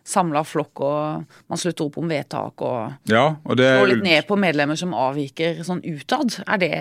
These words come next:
Speaker 1: bra, eller?
Speaker 2: Ja, om vi slår veldig ned, det er jeg usikker på egentlig, men det handler jo om å så rep-, altså, hvis du, hvis du skal ha den takhøyden, så betinger jo det at en greier å stå sammen om de vedtakene som en til slutt fatter også. For ellers så blir det på en måte,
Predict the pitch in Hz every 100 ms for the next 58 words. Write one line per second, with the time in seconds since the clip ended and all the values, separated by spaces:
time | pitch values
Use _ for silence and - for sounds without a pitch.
0 | 165 165 349 392 - _ _ - 247 311
1 | - _ _ - - - - 67 69 90
2 | 95 95 95 - 101 98 95 90 92 90
3 | 90 117 135 110 135 143 117 101 95 95
4 | - 101 - 90 - - 90 98 92 92
5 | 92 90 92 95 90 95 101 156 147 113
6 | 110 101 98 95 - - - _ 98 107
7 | 98 82 95 104 - 113 104 101 - -
8 | - - - 64 - - - - 104 -
9 | 110 113 110 120 107 104 101 98 101 117
10 | 131 95 82 80 - _ _ - 98 107
11 | - 107 117 104 90 92 92 98 90 90
12 | 87 90 95 - 90 95 90 85 87 87
13 | 82 85 98 90 87 85 90 82 90 85
14 | - 90 - - 90 110 104 - 92 104
15 | 113 92 92 98 92 87 87 80 85 95